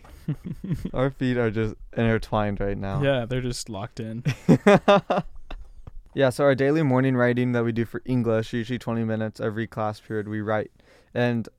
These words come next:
Speaker 1: our last prompt was a crazy encounter you had, and it made me think of this U F O encounter that I had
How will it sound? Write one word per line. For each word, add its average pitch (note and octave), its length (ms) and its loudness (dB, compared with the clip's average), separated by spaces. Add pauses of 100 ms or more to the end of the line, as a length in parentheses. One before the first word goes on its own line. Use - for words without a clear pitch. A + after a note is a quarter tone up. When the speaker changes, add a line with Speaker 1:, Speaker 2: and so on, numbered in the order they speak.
(120)
Speaker 1:
our A#2 160 2
last A#2 320 0
prompt A2 320 -4
was A2 220 -2
a A2 60 -2
crazy B2+ 360 -2
encounter A#2 320 -4
you G#2+ 160 -2
had, G#2 300 -2
and A2+ 100 -4
it A#2 80 0
made B2 220 0
me D3 100 0
think B2 220 -6
of G#2+ 160 -2
this G#2 220 -6
U A2 160 0
F - 120 -8
O A2 120 2
encounter G#2+ 340 -4
that G2+ 140 -2
I G2 40 -2
had G2+ 300 -4